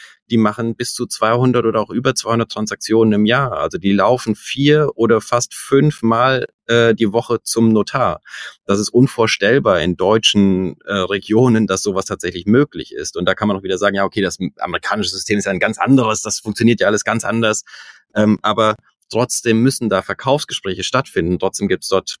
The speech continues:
Prozesse, Prozessabläufe. Wie geht er mit seinen Kunden um? Wie entwickelt er seine Kunden? Und, und, und. Also das ist alles ein Wissen und ein Know-how, was wir zur Verfügung stellen können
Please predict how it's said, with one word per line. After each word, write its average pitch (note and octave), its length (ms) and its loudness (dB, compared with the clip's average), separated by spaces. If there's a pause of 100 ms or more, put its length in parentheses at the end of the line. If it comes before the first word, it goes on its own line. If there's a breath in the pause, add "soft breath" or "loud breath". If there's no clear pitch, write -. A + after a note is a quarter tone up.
(100)
Prozesse, G2 500 -4
Prozessabläufe. F2+ 1040 -4
Wie A#2 140 -2
geht A2+ 120 2
er A2+ 80 2
mit G2+ 160 0
seinen F#2+ 260 0
Kunden D3+ 380 0
um? E2 160 -2
Wie G2+ 120 0
entwickelt - 420 0
er F#2+ 100 2
seine E2+ 260 -2
Kunden? - 440 -8
Und, D3 260 2
und, C#3+ 200 0
und. A2 180 0
Also F#2+ 160 -2
das A#2 160 -2
ist B2 120 -8
alles A#2+ 300 0
ein G2 260 4
Wissen C#3+ 280 0
und F2+ 160 -2
ein F#2 120 -2
Know-how, B2 540 2 (240 loud breath)
was G2 260 -4
wir C#3 220 4
zur A#2 160 -6
Verfügung G#2 400 0
stellen - 360 -4
können F2 320 -2